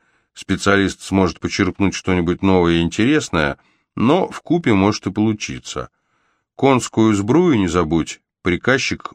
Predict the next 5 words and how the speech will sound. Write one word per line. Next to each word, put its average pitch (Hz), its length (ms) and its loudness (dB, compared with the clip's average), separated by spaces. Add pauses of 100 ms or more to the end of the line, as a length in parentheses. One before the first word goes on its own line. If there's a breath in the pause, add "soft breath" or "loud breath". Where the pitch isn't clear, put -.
(120)
пусть 123 340 -4
подсобит. 80 640 -4 (580)
С - 120 -18
таким 87 340 0
напутствием 104 720 0